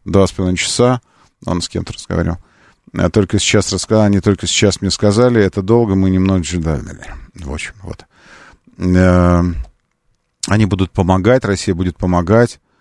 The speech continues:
Россия хочет видеть Украину успешной. Однажды это очень много стран, но я объяснял президент. Демократы долгое время не давали выстраивать хорошие отношения с Россией. Путин действительно хочет, чтобы трехсторонняя встреча произошла. Ясно, твердо сказал, я ему верю, не забывайте, мы все прошли все клеветой.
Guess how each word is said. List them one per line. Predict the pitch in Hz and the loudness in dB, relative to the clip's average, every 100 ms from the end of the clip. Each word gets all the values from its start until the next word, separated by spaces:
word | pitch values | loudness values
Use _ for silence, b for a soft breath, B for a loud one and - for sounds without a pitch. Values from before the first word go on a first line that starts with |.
| _ _ - | _ _ -8
Россия | - 92 - 95 | 0 0 2 0
хочет | 85 95 - 95 | 0 -2 -2 -2
видеть | 92 - | -2 -2
Украину | - 90 90 | -6 -2 0
успешной. | 87 - 110 120 - 101 | -2 -2 0 0 0 -2
Однажды | 85 92 85 82 | 0 0 0 -4
это | 78 - 90 | -8 -8 -6
очень | 82 78 | -6 -2
много | 85 82 | -2 -2
стран, | 82 - 110 113 | -4 0 2 2
но | 90 | 2
я | 85 | 0
объяснял | 80 - 90 | -2 -4 -4
президент. | - 85 80 107 87 80 71 60 71 b b b b b _ | -4 -4 -2 0 0 -2 -4 -10 -14 b b b b b _
Демократы | 98 98 101 117 117 98 | 0 2 2 0 0 -2
долгое | 104 95 | -2 0
время | 95 98 | -2 0
не | 98 | 0
давали | 98 98 95 | 2 4 2
выстраивать | 90 87 98 90 | 0 -2 -2 -2
хорошие | - 90 - | -2 -4 -2
отношения | 87 95 87 98 90 87 | -4 -4 -2 0 0 0
с | - | 0
Россией. | 87 87 - 127 | 0 0 2 2
Путин | - - | 2 -6
действительно | 85 - 92 85 | -10 -8 -6 -2
хочет, | 92 - | -2 -2
чтобы | - 82 | -4 -6
трехсторонняя | - - 87 87 | -8 -4 -2 -2
встреча | 82 90 78 | -2 -2 -4
произошла. | - 82 85 80 113 117 | -4 -2 -2 0 2 2
Ясно, | 95 85 - | 2 -2 -6
твердо | 80 85 82 | -6 -4 -4
сказал, | - 85 87 120 110 | -4 -2 2 2 2
я | 82 | 0
ему | 78 78 | -2 -2
верю, | 76 117 107 | 0 2 2
не | 80 | -4
забывайте, | 78 82 82 104 87 | -6 -4 0 0 0
мы | 78 | -6
все | 71 98 | -2 -4
прошли | - 80 - | -2 -6 -6
все | 80 98 | -4 -4
клеветой. | 90 80 76 78 120 123 | -4 -4 -6 0 0 0